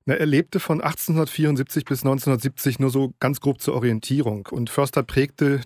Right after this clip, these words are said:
die moderne Gartenkultur mit seinen winterharten Staudenzüchtungen. Von ihm stammt auch der Ansatz, Gärten für intelligente Faule anzulegen, also wenig Pflege war eins seiner Ziele.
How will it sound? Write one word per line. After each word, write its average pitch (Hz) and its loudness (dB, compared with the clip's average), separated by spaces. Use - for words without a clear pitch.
die 135 -2
moderne 120 0
Gartenkultur 139 -2
mit 123 -2
seinen 117 0
winterharten 135 0
Staudenzüchtungen. 131 -2
Von - -2
ihm 135 -4
stammt - -4
auch 117 -6
der 113 -4
Ansatz, 123 -2
Gärten 120 -4
für 120 -4
intelligente 117 -4
Faule 139 0
anzulegen, 135 -2
also 117 -2
wenig 123 0
Pflege 123 0
war 117 2
eins 123 -2
seiner 120 2
Ziele. 139 0